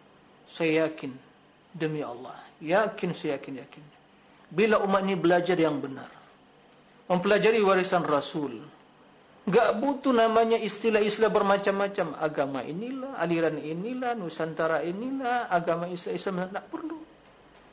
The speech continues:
Ya. Kelembutan, keramahan, rahmat, kasih sayang, keadilan, ada dalam ajaran Nabi sallallahu alaihi wasallam. Cuma orang yang tidak memahami ajaran Nabi dan salah dalam menerapkan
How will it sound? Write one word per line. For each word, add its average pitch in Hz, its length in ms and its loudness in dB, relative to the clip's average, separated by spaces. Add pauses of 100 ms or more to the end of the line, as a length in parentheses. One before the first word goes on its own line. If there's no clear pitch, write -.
(1040)
Ya. 127 120 -10 (520)
Kelembutan, 202 720 4 (140)
keramahan, 196 640 2 (340)
rahmat, 196 640 2
kasih 185 240 4
sayang, 202 480 -2
keadilan, 220 560 2
ada 453 180 6
dalam 403 220 4
ajaran 359 320 6
Nabi 339 240 4
sallallahu 277 420 4
alaihi 262 160 4
wasallam. 262 360 -2 (760)
Cuma 370 240 8
orang 277 240 8
yang 277 80 0
tidak 269 240 4
memahami 254 480 6
ajaran 214 480 4
Nabi 165 400 0 (320)
dan 247 320 4
salah 311 320 6
dalam 233 240 6
menerapkan 214 560 2